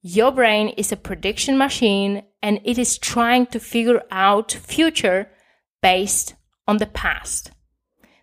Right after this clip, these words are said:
But this year can be different. If you've been listening to this podcast, uh, podcast for, for a while, you already have many ideas, tools, and strategies in your toolbox.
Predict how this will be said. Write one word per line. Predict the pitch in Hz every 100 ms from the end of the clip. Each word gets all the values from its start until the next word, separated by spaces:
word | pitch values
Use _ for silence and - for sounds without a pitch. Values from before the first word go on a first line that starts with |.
| _
But | 190 180 -
this | 269 -
year | 220 208 196 202 - _ _ _ _ _ _
can | - 233 247 240
be | 233
different. | - 226 226 - - - - - _ _ _ _ _ _ -
If | 254 285
you've | 294 -
been | 247 240
listening | 330 - 403 262
to | 214
this | 190 196
podcast, | - 185 - 175 - _ -
uh, | 185
podcast | - 220 220 196 - -
for, | 202 190 185
for | - 202
a | 180
while, | 160 185 294 240 220 302 - _ _ _
you | - 269
already | - 285 285 277 269
have | 254 269
many | 262 254 247 233
ideas, | 233 226 254 262 233 - -
tools, | 285 277 254
and | 214
strategies | 208 - 285 302 214 190 - -
in | 294
your | 269 208 190
toolbox. | - 302 440 240 180 175 175 -